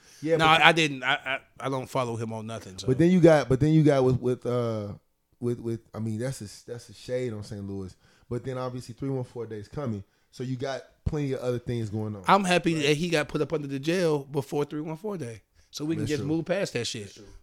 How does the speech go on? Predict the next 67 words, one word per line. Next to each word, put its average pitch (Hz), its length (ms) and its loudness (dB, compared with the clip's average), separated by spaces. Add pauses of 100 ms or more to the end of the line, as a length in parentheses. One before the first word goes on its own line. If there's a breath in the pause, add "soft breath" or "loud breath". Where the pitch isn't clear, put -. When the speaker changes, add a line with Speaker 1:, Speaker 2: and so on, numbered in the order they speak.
Speaker 2:
Move 131 260 2
Speaker 1:
But 135 60 8
Speaker 2:
past 127 280 4
Speaker 1:
like, 131 80 -10
Speaker 2:
it. - 60 -20 (140)
Speaker 1:
but, 135 120 0
like, 139 360 -2
that 139 200 0
brings 151 260 4
up 147 120 2
another 190 280 4
thing 151 280 0
though, 139 140 4
'cause 131 260 0
you 151 80 0
got, 135 300 2 (400 soft breath)
you 135 120 -6
got, 135 360 -2
you 151 60 -4
know 151 60 -2
what 147 40 -4
I'm 147 60 -6
saying, 139 480 -6 (340)
uh, 123 40 -8
uh, 120 720 -8 (220)
the 117 80 -14
Lunatics 143 480 -12
throwing 117 220 -14
something 113 320 -18
early 110 240 -16
in 117 60 -16
the 127 80 -18
day. 101 240 -14 (500)
Then 117 100 -14
you 127 60 -10
got 127 200 -4
Nelly 131 220 -2
throwing 120 220 -4
something 113 280 -8
tonight, 98 300 -14 (480)
right? 123 240 -8
Speaker 2:
You 131 80 -2
can 135 120 -4
go 123 120 0
to 123 60 0
Speaker 1:
A - 20 -2
lot 127 120 0
of 110 80 0
Speaker 2:
both. - 80 -10
Speaker 1:
people, 160 200 -8
a 117 60 -10
lot 135 160 -6
of 151 60 -10
people 156 140 -6
been 139 160 -8
saying 131 400 -8
Nelly 127 220 -6
Speaker 2:
We, 135 140 -6
Speaker 1:
been - 80 -10
shitting - 100 -16
Speaker 2:
we, 143 100 -4
Speaker 1:
on 117 80 -10
the 135 40 -10
Speaker 2:
we, 139 60 -8
Speaker 1:
city, 147 180 -14 (100)
Speaker 2:
we, 143 100 -4
Speaker 1:
though. - 60 -20